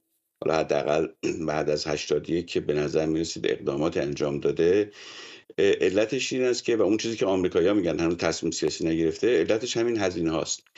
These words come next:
ببینید، این تصاویری که دوست، بسیار افراد می‌دن، حالا چه تو اصولگراها، چه تو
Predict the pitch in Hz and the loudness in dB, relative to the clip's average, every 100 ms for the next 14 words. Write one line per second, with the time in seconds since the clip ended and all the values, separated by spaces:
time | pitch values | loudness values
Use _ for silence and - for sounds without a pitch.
0 | - - _ 117 127 127 127 _ _ _ | -20 -20 _ 4 4 2 -2 _ _ _
1 | - 123 127 95 - 101 110 117 - 95 | -2 -2 0 -2 2 4 4 0 -6 -6
2 | 87 - - 55 57 - 90 90 73 - | -6 -6 -8 -4 -4 0 0 2 0 0
3 | 85 - 87 80 71 69 78 - - 78 | -2 2 2 2 0 -2 -2 -6 -6 -4
4 | 64 - 76 78 71 76 82 76 - 80 | -4 -4 0 0 0 2 2 2 -2 -4
5 | - 85 82 | -2 -2 -2